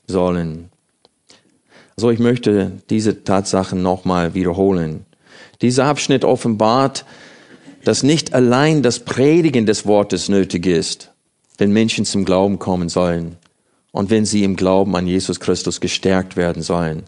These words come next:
sondern auch solche Leistungen, die hier, äh, von Paulus, äh, gelobt werden. Also alle Geistesgaben und alle Dienstleistungen sind nötig,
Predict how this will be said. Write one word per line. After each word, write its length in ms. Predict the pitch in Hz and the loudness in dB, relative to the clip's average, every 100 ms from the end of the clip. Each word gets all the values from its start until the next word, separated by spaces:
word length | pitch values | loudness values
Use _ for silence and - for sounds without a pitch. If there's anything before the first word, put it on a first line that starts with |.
| _ _ _ _ _ _ - | _ _ _ _ _ _ -4
sondern 360 | - 104 110 | 0 2 0
auch 340 | 95 98 98 104 _ | 0 0 0 -6 _
solche 560 | - 92 101 104 101 95 | -4 0 0 0 0 0
Leistungen, 840 | 92 90 92 - 98 92 87 92 | -2 0 -2 -2 -2 -2 -2 -4
die 120 | 90 | -6
hier, 460 | 87 95 92 92 92 - - - - - _ | -6 -2 0 2 0 -6 -20 -20 -20 -20 _
äh, 160 | - 85 | -6 -4
von 220 | - 92 | -2 -2
Paulus, 580 | 82 87 90 87 - - _ _ _ - | 2 2 2 0 -2 -10 _ _ _ -6
äh, 220 | 92 85 | -4 -2
gelobt 480 | 92 90 98 - - | 0 2 0 -2 -2
werden. 560 | 87 82 80 76 78 - _ - - - | 0 0 -4 -8 -12 -20 _ -20 -10 -2
Also 260 | 104 - | -2 0
alle 260 | 123 165 165 | 2 2 2
Geistesgaben 880 | 113 110 110 - 92 - 92 90 | 2 2 2 0 -2 0 2 2
und 220 | 92 98 - | 0 0 0
alle 380 | 131 170 170 | 2 4 2
Dienstleistungen 960 | 131 117 127 - 101 95 - 104 101 98 | 2 2 2 2 2 2 0 0 0 0
sind 260 | - 98 110 | 0 -2 2
nötig, 560 | 123 127 87 85 - | 2 0 -4 -8 -12